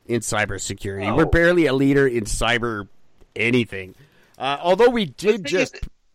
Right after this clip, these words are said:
Speaker 1: pass a new, uh, code of conduct for tech companies. Uh, the big
Speaker 2: Yes.
Speaker 1: te-, the internet ser-, providers. I, I'm not gonna get into it a lot today 'cause I did, I don't have a lot with me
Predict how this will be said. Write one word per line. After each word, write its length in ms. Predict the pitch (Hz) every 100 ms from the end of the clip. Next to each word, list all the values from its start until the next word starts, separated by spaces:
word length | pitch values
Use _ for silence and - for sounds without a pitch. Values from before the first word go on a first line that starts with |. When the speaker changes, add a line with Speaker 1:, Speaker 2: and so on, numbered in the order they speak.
| -
Speaker 1:
pass 380 | 160 175 170
a 120 | 151 135
new, 400 | 151 156 147 143
uh, 540 | 127 120 113 104 101 - - _
code 200 | - 151
of 100 | 127
conduct 540 | 139 139 143 107 90 - _ _ _
for 480 | - 123 113 110 107 - _ _ _ _
tech 220 | 139 135
companies. 520 | 123 110 104 98 95 - _ _ _ _ _ _ _ _ _ -
Uh, 300 | 107 113 104
the 100 | 113
big 100 | -
Speaker 2:
Yes. 180 | 151 -
Speaker 1:
te-, 80 | 143 - _
the 220 | 120 127 135
internet 320 | 131 127 117
ser-, 180 | - 120 _ -
providers. 480 | 139 120 120 123
I, 140 | 127 139
I'm 160 | 156
not 140 | 196 220
gonna 160 | 233
get 160 | 196 180
into 220 | 175 180
it 60 | 160
a 20 |
lot 220 | 143 151
today 260 | 147 143 160
'cause 140 | 135
I 80 | 120
did, 360 | 120 147 139 -
I 60 | 143
don't 200 | 151 165
have 120 | 156
a 40 |
lot 280 | 135 139 151 -
with 240 | 123 127 -
me 240 | 156 160